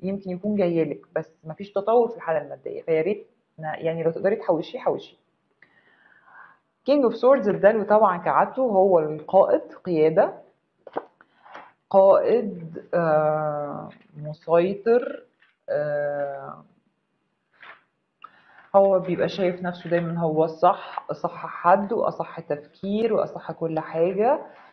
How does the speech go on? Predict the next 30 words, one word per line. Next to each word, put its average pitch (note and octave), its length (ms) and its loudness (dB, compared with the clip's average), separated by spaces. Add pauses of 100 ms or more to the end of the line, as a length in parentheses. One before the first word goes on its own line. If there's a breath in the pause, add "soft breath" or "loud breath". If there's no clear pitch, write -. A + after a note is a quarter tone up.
(140)
أنا E3 160 -6
مش E3 200 -14
ب-، D3+ 360 -4
مش F#3 260 -6
مع F3 160 0
الموضوع E3 340 0
ده E3+ 80 2
تمامًا. F3 600 -4 (140)
Please F#3 220 -4
برضو F3 300 0
نسمع F3+ 300 -8
للناس D#3+ 320 -10
اللي F3 120 -10
حوالينا، F#3 600 -6
بلاش A#3 280 -6
الثقة F3 340 -10
في - 100 -16
الزي-، D#3 560 -8
الزيادة E3 460 -4
في - 120 -10
النفس، E3+ 440 -8
لأن، G3+ 540 -4 (160)
م، D#3 260 -14 (600 soft breath)
عواقبها A3 520 2
مش G3+ 220 -2
كويسة. C#3+ 400 -10 (2750 soft breath)
في D4 220 0
هنا C#4 440 2
High C4+ 220 2
Priestess. G#3 420 -2